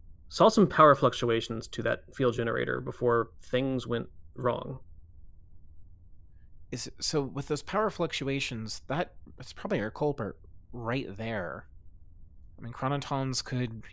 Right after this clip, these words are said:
Speaker 2: easily have done the damage to Lieutenant Alexander, and also could potentially be responsible for the ship dropping out of warp like it did.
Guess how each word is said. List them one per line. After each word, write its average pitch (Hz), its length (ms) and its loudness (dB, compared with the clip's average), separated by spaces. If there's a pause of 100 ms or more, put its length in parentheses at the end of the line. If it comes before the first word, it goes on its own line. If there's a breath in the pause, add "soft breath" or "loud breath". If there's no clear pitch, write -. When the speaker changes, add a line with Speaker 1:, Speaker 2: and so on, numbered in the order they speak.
Speaker 2:
easily 123 360 -4
have 110 80 -6
done 113 440 -4
the 113 80 -4
damage 110 460 -6
to 107 560 -8 (100)
Lieutenant 113 400 -6
Alexander, 107 1000 -6 (440)
and 110 460 -4
also 120 640 0
could - 240 -8
potentially 185 360 2
be 143 120 2
responsible 123 560 0
for 113 160 -4
the 107 100 -4
ship - 380 0 (440)
dropping 110 680 -4 (220)
out 120 100 -4
of 101 140 -8
warp 117 300 -4
like 107 180 -6
it 76 160 -6
did. 98 400 -6